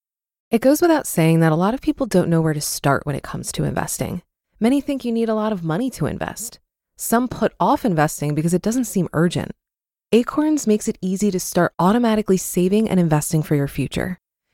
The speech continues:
You don't need a lot of money or expertise to invest with Acorns.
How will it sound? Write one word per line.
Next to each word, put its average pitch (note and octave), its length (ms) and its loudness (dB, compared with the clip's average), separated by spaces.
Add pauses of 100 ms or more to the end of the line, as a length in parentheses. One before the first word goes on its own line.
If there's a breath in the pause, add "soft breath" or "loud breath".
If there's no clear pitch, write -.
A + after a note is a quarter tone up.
You A3 80 4
don't D#4+ 140 4
need F4+ 120 2
a E4 60 2
lot C#4 180 4
of G#3 80 -4
money F#3 300 2
or - 200 0
expertise - 680 -6
to E3 140 -2
invest D#3 320 0
with D3 120 -4
Acorns. - 600 -6